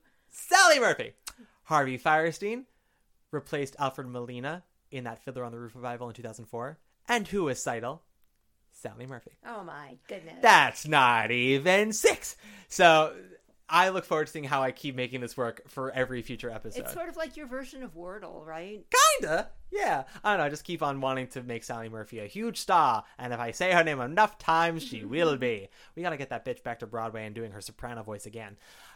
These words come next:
Speaker 1: Um, we close out every show with a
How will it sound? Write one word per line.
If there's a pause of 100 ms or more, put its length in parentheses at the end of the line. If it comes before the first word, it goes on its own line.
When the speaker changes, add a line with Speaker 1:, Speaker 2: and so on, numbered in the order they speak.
(160)
Speaker 1:
Um, (160)
we
close
out
every
show
with
a